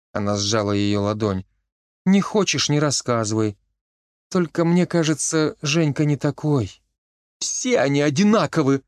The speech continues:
выпалила няня и все же умудрилась сбежать на веранду. Марийка постояла несколько минут с тюбиком мази в руках,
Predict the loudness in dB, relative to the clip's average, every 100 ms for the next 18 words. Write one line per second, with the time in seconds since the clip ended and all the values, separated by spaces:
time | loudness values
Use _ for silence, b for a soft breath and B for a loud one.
0 | _ _ _ -2 0 0 2 2 2 2
1 | 0 -2 _ -4 -2 0 2 0 2 2
2 | 4 2 2 2 0 -4 -6 -2 0 2
3 | 0 0 0 0 0 -2 -4 -10 -16 _
4 | _ _ _ _ _ _ _ _ _ -4
5 | 0 2 2 0 -2 0 2 2 2 0
6 | 0 -2 0 2 0 -2 -2 -2 0 0
7 | 2 0 0 -2 -2 0 -2 -2 -6